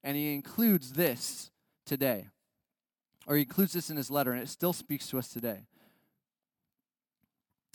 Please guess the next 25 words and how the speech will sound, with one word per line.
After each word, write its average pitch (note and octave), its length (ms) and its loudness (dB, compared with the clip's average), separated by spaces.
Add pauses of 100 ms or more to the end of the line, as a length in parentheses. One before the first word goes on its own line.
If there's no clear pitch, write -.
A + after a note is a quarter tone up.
He D#3+ 140 2
reminds E3 380 4
them D3+ 100 -2
of C3 120 0
truth. - 600 4 (300)
He F3 80 -8
clears G3 380 0
up G#3+ 140 0
any F3 180 -2
misunderstandings D3 760 -4
that B2+ 140 -6
they C#3 100 0
have C3+ 140 -2
may C3+ 100 -2
fallen A#2+ 380 -2
into. A2 340 -12 (680)
So - 120 -8
there's E3+ 200 4
some G#3 100 -4
context. D#3 640 -2
You C#3 80 -2
know C3 120 2
who A#2 160 -2
wrote C#3+ 260 6
it, D3 160 0